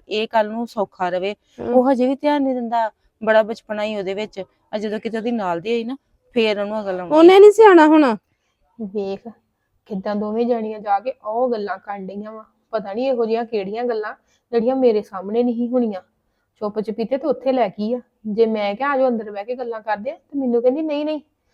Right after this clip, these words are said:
Speaker 3: ਤੂੰ ਜਾ ਆਪਣਾ ਕੰਮ ਕਰ", ਤੇ ਜਾ ਕੇ ਆਪਣੀ ਸਹੇਲੀ ਨੂੰ ਤੇ ਉਹ ਉੱਥੇ ਡਈ ਪਤਾ ਨਹੀਂ ਕਿਹੜੀਆਂ ਖੱਟੀਆਂ ਮਿੱਠੀਆਂ ਕਰਨ। ਮੈਨੂੰ ਲੱਗਦਾ ਜ਼ਰੂਰ ਕੋਈ ਦਾਲ ਚ ਕਾਲਾ ਹੈਗਾ ਵਾ, ਜਿਹੜੀ ਇਹ ਮੇਰੇ ਸਾਹਮਣੇ ਨਹੀਂ ਕੋਈ ਗੱਲ ਕਰਦੀ। ਹੈ ਕਿੱਦਾਂ ਦੀ ਆ ਪਹਿਲਾਂ, ਉਹੋ ਜਿਹੀ ਇਹਦੀ ਸਹੇਲੀ ਆ ਤੇ ਉਹੋ ਜਿਹੀ ਇਹ ਆ।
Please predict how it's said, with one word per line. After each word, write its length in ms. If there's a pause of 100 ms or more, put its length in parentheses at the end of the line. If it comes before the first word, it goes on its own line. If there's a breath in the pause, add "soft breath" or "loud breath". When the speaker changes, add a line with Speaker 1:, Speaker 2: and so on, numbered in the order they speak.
(220)
Speaker 3:
ਤੂੰ 200
ਜਾ 160
ਆਪਣਾ 280
ਕੰਮ 320
ਕਰ", 200 (560)
ਤੇ 80
ਜਾ 240
ਕੇ 80
ਆਪਣੀ 240
ਸਹੇਲੀ 300
ਨੂੰ 120
ਤੇ 100
ਉਹ 120
ਉੱਥੇ 180 (300)
ਡਈ 140
ਪਤਾ 160
ਨਹੀਂ 100
ਕਿਹੜੀਆਂ 320
ਖੱਟੀਆਂ 360
ਮਿੱਠੀਆਂ 300
ਕਰਨ। 240 (600)
ਮੈਨੂੰ 260
ਲੱਗਦਾ 360 (340)
ਜ਼ਰੂਰ 320
ਕੋਈ 120
ਦਾਲ 280
ਚ 100
ਕਾਲਾ 360
ਹੈਗਾ 320
ਵਾ, 160 (360)
ਜਿਹੜੀ 260
ਇਹ 60
ਮੇਰੇ 280
ਸਾਹਮਣੇ 340
ਨਹੀਂ 100
ਕੋਈ 140
ਗੱਲ 240
ਕਰਦੀ। 340 (640)
ਹੈ 160
ਕਿੱਦਾਂ 320
ਦੀ 160
ਆ 60
ਪਹਿਲਾਂ, 280 (140)
ਉਹੋ 240
ਜਿਹੀ 140
ਇਹਦੀ 140
ਸਹੇਲੀ 400
ਆ 60
ਤੇ 120
ਉਹੋ 240
ਜਿਹੀ 200
ਇਹ 220
ਆ। 60